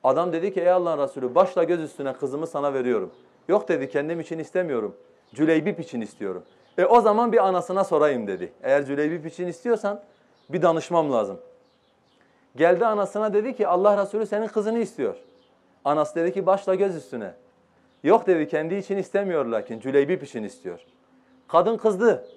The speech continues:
"Bizim kızımızı kimler kimler istedi, vermedik de Cüleybibe mi vereceğiz?" dedi.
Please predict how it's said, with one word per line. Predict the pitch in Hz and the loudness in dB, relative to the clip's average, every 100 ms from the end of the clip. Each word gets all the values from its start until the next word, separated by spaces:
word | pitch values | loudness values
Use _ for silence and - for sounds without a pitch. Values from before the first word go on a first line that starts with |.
| - _ _ _ 117 | -20 _ _ _ -4
"Bizim | 165 190 240 | -2 2 2
kızımızı | - 208 208 208 208 | 2 0 2 0 -2
kimler | 240 214 208 254 240 | -4 -2 0 0 0
kimler | 208 202 220 | -2 0 0
istedi, | 208 - 180 180 | 0 0 2 4
vermedik | 208 214 196 214 - | 4 4 2 0 2
de | 165 - - - _ _ | 2 2 -8 -20 _ _
Cüleybibe | 120 165 180 165 233 | 2 6 6 8 6
mi | 247 175 | 8 6
vereceğiz?" | 151 131 120 107 | 4 4 0 -2
dedi. | 101 90 92 | -4 -8 -12